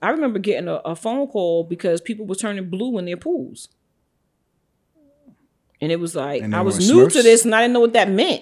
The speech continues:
Speaker 1: right? I didn't know what
Speaker 2: Yeah.
Speaker 1: that, I was new. What, what does that mean? It, there was anti-shocking agents that go into the chlorine. And if it's overshocked, literally,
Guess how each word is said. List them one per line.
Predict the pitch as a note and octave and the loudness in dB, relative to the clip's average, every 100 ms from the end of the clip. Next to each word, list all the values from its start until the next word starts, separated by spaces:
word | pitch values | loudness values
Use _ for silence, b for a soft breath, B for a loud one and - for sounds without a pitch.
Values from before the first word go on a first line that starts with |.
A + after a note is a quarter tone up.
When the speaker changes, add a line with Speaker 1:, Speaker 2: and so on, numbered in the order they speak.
| - - | -8 -6
Speaker 1:
right? | F3 F3 C#4+ E3+ | 0 0 0 -2
I | |
didn't | G#3 | 0
know | B3 | 0
what | A#3 | 0
Speaker 2:
Yeah. | A3 | 0
Speaker 1:
that, | - | -2
I | |
was | G3+ F#3+ | -4 -2
new. | B3 E4+ | -2 -2
What, | D#3 C#3 | -4 -4
what | F#3 | -4
does | G#3+ G#3+ | -4 -4
that | F3 | -6
mean? | D3 A#3 A3 C#3+ D#3 B B B B - | -6 -4 -4 -8 -12 B B B B -2
It, | G3+ | 0
there | A3 | 0
was | A3 A3 | -2 -2
anti-shocking | A3 A#3 A#3 - B3 D#4+ F4 G3 | -2 -2 -4 -2 -2 -4 -6 -6
agents | E3 F3 F3 E3 E3+ | -4 -4 -6 -8 -4
that | E3+ F3 | -4 -2
go | F#3 G3+ | -2 -2
into | G3 - F#3+ | -4 -4 -6
the | |
chlorine. | E3+ - C#4+ C#4 E3+ E3 E3+ b b - | -6 -4 -4 -4 -6 -8 -12 b b -6
And | F3+ | -2
if | F#3 F#3+ | 0 4
it's | G#3+ - - | 2 2 4
overshocked, | G3+ B3 G#3 G3 B3 D4 - _ | 4 6 2 2 0 0 -6 _
literally, | F3+ C4+ A3+ D3+ D3+ F3+ | -4 -2 0 -2 -4 -10